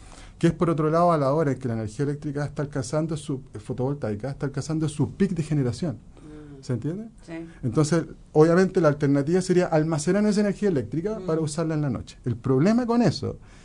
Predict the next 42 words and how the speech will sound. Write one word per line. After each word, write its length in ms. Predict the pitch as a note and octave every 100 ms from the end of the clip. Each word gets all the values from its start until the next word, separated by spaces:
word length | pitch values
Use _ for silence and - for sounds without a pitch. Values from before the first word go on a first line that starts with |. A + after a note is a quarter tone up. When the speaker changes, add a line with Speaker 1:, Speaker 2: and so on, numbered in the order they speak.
| - -
Speaker 1:
es 100 | -
que 120 | -
almacenar 580 | C3 C3+ A2+ C3 C3+ F#3+
energía 380 | G3 F3 - F3
eléctrica 480 | A#2 G#2 A2+ D3 -
es 100 | C3+
súper 560 | - - B3+ A#3+ F3+ D3
caro, 360 | - E3+ F#2+ - - - - - -
es 100 | A2+
súper 400 | - C4 G3 B2
caro. 260 | G#2 F2 - - -
Hay, 200 | C3+ C3 - - - -
po-, 160 | B2 -
una 220 | D#3 G3
de 60 | F#3
las 120 | E3+
formas 300 | - G3 E3+
para 120 | - B2
almacenar 380 | A#2 B2+ B2
energi-, 240 | C#3 C3+ -
energía 300 | A#2 - D#3+
eléctrica 400 | D#3 D3 F#3 G3 D#3+
es 260 | D#3 - - - -
la 100 | C3
batería 420 | C3 B2 B2 D3 C#3
de 100 | A#2
tu 120 | G#2+
teléfono, 480 | A#2+ C3 - F#2+ F#2+
por 120 | -
ejemplo, 340 | G2 F#2 F#2+ F#2
que 80 |
está 200 | G2 - A2+
hecha 240 | - B2+
de 80 | G#2+
ion 240 | G#2+ G#2+
litio. 240 | F#2+ G2+ - - - - - -
Esa 200 | D3+ C#3+
ener-, 240 | F#3+ F#3 F3+
esa 180 | - F#3+
batería 560 | F3+ E3 E3 A2 G#2+
tiene 360 | A#2 C3 B2 A#2+ -
una 320 | C3+ C#3